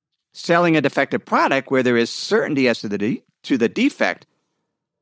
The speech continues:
on the other hand, is illegal." Taleb concludes that s-, not revealing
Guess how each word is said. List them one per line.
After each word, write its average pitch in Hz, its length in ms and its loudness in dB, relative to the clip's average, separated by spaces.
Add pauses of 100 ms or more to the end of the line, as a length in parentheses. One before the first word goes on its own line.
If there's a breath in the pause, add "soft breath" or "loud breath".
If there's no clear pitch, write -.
(260)
on 120 140 2
the 101 140 4
other 98 160 0
hand, 92 420 -4 (440)
is 120 200 -4 (140)
illegal." 147 540 0 (680)
Taleb 131 400 2
concludes 143 640 0
that 117 220 -2
s-, - 220 -14 (100)
not 170 580 0 (500)
revealing 160 920 2